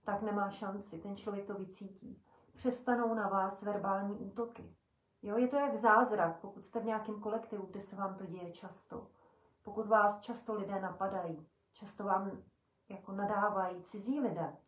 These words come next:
často vás někdo urazí ve frontě, strčí do vás, eh, prostě vnímáte tady to, tak máte naprosto nulovou ochrannou bublinu kolem sebe a jste nejlepším cílem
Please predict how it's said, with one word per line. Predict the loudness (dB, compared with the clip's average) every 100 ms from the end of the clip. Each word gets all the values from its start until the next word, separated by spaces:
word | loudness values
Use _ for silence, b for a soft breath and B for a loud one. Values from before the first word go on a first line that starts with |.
| b b b b
často | -10 -4 0
vás | 4 2
někdo | 0 -6
urazí | -4 -4 -4 -6
ve | -8
frontě, | -4 -4 -4 -6 -8
strčí | -8 -12 -4 -2
do | 0 0
vás, | 0 0 -2 -6
eh, | -18 _ _ _ _ _ -4 -2 -2
prostě | -4 -4 -2
vnímáte | 4 6 8 8 6 4 2 0 0
tady | -2 -2
to, | -2 -4 -4 -6 _ _ _ _ _ _ _ _
tak | -8 -2
máte | 0 0 0
naprosto | 0 0 0 -2 -4 -8 -4 -2 -2 -10 b b b -4
nulovou | 0 4 6 6 6 4
ochrannou | 0 -8 -4 0 0 0
bublinu | -2 -6 -8 -10
kolem | -10 -8 -8
sebe | -8 -8 -6 -4 -6 -8
a |
jste | -14 -10 -6
nejlepším | 0 0 2 0 -2 -6 -4 -4
cílem | -6 -10 -8 -6 -6